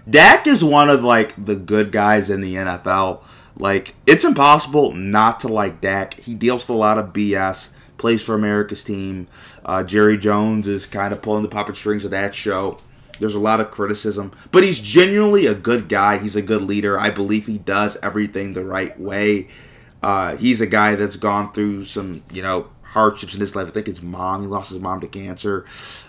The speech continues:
Uh, I think his brother committed suicide over the pandemic, so he's had a lot of, like, difficult and hard things that have gone on. But just a really good guy. Needless to say, he's a really good football player. And just him winning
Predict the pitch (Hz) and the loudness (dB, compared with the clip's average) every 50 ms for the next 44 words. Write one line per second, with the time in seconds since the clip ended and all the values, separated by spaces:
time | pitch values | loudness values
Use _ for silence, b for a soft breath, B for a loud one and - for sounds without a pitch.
0 | B - - 85 - - - - 113 113 107 117 104 - - - - - 87 90 | B -10 -8 -8 -6 -6 -6 -6 -6 -6 -6 -8 -10 -12 -14 -18 -16 -12 -12 -8
1 | 98 107 110 104 - - 95 98 92 92 - - - 101 90 98 98 - 104 98 | -4 -2 -2 -2 -2 -6 -10 -10 -10 -10 -10 -10 -8 -6 -6 -6 -6 -6 -8 -8
2 | 98 98 92 92 90 87 101 95 90 95 98 98 92 - 107 101 98 107 104 - | -6 -6 -6 -8 -8 -10 -10 -8 -8 -8 -8 -8 -8 -10 -10 -8 -8 -8 -8 -6
3 | 110 104 104 104 104 98 98 98 101 90 87 95 95 92 90 - - - 104 90 | -6 -4 -4 -4 -4 -4 -4 -6 -6 -8 -8 -10 -10 -10 -10 -10 -8 -8 -8 -8
4 | 92 - 104 92 101 98 98 92 92 - - 101 101 95 95 92 90 90 92 95 | -6 -8 -8 -6 -6 -6 -6 -6 -6 -6 -8 -10 -8 -10 -10 -10 -12 -10 -10 -10
5 | 95 95 95 95 95 92 95 101 104 104 90 B B B B B B B B 107 | -8 -6 -6 -6 -6 -4 -4 -4 -4 -4 -6 B B B B B B B B -4
6 | 110 110 143 147 - 180 123 113 120 123 117 110 104 - 113 110 110 107 113 117 | 0 2 2 4 4 4 4 4 2 2 2 0 0 2 4 4 4 4 2 0
7 | 110 104 95 - - 104 92 95 101 92 95 95 98 95 98 92 98 95 - 101 | 0 -2 -4 -6 -6 -6 -6 -6 -6 -6 -6 -4 -4 -4 -6 -6 -8 -8 -8 -8
8 | 95 - 95 98 - - 110 101 101 - - 117 110 120 120 110 127 123 113 101 | -6 -4 -6 -6 -4 -2 -2 -2 0 -2 -2 -2 -2 -2 -2 -2 -2 -4 -4 -4
9 | 92 90 110 120 123 120 107 95 90 | -4 -2 0 0 0 0 -2 -4 -8